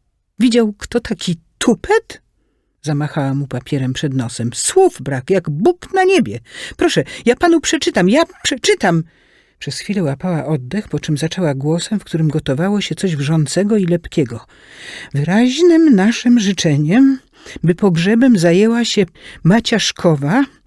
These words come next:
a na koszta jego oddaję wszystkie swoje ruchomości i oszczędności. Wszystkie. A ile niby to jest te wszystkie? Grosza nie miał przy duszy. Co ja mam sprzedać niby?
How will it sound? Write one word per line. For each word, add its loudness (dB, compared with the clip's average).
a 4
na 4
koszta 0
jego 2
oddaję 4
wszystkie -4
swoje 4
ruchomości 0
i 4
oszczędności. 0
Wszystkie. 0
A 2
ile 2
niby 2
to 2
jest 2
te 0
wszystkie? 0
Grosza 2
nie 2
miał 4
przy -2
duszy. 0
Co 0
ja 2
mam 2
sprzedać 0
niby? 4